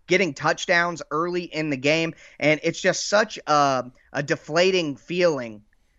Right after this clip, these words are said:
to know that you should have and had such a good opportunity to beat a team that's considered better than you and kind of flip the way the team is viewed and the way the season is going.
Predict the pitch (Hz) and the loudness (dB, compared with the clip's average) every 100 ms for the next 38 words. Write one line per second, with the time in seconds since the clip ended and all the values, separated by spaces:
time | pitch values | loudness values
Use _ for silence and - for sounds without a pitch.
0 | _ - 185 180 165 180 180 170 156 170 | _ -8 -2 0 4 4 4 0 -6 -8
1 | - - 269 285 190 165 147 135 156 180 | -8 2 4 4 2 0 0 -2 -8 -2
2 | 220 202 214 185 151 135 196 208 165 185 | -2 -2 -6 -8 -8 -8 -4 -2 0 0
3 | 156 190 196 175 156 131 165 175 156 180 | -2 -8 -6 -4 -2 -2 -2 -4 -4 -4
4 | 175 160 - 147 - 170 143 123 147 170 | -2 -2 -4 -4 2 4 4 2 2 2
5 | 165 143 139 139 131 147 - 165 175 147 | 0 -2 -4 -4 -4 -6 -6 -8 -6 -4
6 | 143 147 131 - 160 135 120 147 160 139 | 0 0 -2 -6 -4 -4 -2 0 0 0
7 | 127 135 123 - 180 165 139 113 - 123 | 2 2 2 -2 -2 0 0 -2 0 2
8 | 120 | 2